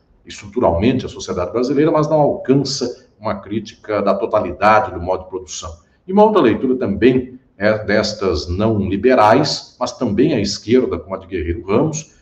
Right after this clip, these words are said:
é a leitura de Darcy Ribeiro. A leitura de Darcy Ribeiro, ela faz uma espécie de avesso daquela do próprio Gilberto Freire, na medida em que, para Darcy Ribeiro, houve a mestiçagem. Isto foi lavar a nossa gente com sangue, com horror.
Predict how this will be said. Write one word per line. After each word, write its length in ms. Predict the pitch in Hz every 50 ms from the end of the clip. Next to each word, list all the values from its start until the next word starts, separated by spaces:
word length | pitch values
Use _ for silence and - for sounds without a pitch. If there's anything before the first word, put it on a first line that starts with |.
| _ -
é 60 | 139
a 40 | 147
leitura 320 | 147 131 127 - 135 143
de 80 | 127 123
Darcy 400 | 127 127 127 120 - - - 131
Ribeiro. 500 | 127 147 135 110 113 113 110 110 - - _ _ _ _ _ _
A 60 | - 92
leitura 300 | 101 101 98 110 110 104
de 80 | 98
Darcy 280 | 98 98 95 - - 104
Ribeiro, 560 | 95 123 127 120 120 131 - - - - - - _ _
ela 240 | 120 127 143 151 143
faz 360 | 120 - - 131 143 143 123
uma 120 | 135 131 120
espécie 440 | 107 - - - 123 120 123 -
de 80 | - 123
avesso 600 | 110 - - - 127 147 156 - - - - 92
daquela 720 | 85 90 87 - - 98 104 107 107 101 85 78 - - _ _ _ _ _
do 140 | 90 92 -
próprio 640 | - - 95 98 104 101 98 98 98 92 87 87
Gilberto 500 | 82 87 90 - 92 92 - - - -
Freire, 460 | - 123 120 123 143 131 - - - _ _ -
na 80 | 139
medida 300 | 151 143 120 123 135 143
em 100 | 139 123
que, 80 | - -
para 360 | - - - 143 151 131 113
Darcy 360 | - 98 85 - - - -
Ribeiro, 440 | - 135 - 117 127 151 175 - - -
houve 300 | 151 170 185 185 147 123
a 20 |
mestiçagem. 760 | 120 117 - - - - - - - 92 87 85 82 80 78 80 85
Isto 220 | 113 113 110 - -
foi 140 | 127 127 127
lavar 840 | 123 117 110 98 82 90 104 113 117 - - - - - - _ _ _
a 80 | 92 95
nossa 380 | - 110 110 - - 95 98 85
gente 260 | 87 107 117 113 -
com 200 | - 131 127 117
sangue, 640 | - - - - 110 107 104 98 90 - - - - _ _ _ _ _ _ _ _ _ _
com 320 | _ - 98 104 - - 123
horror. 720 | 123 113 87 - - 92 110 127 117 - - 78 - -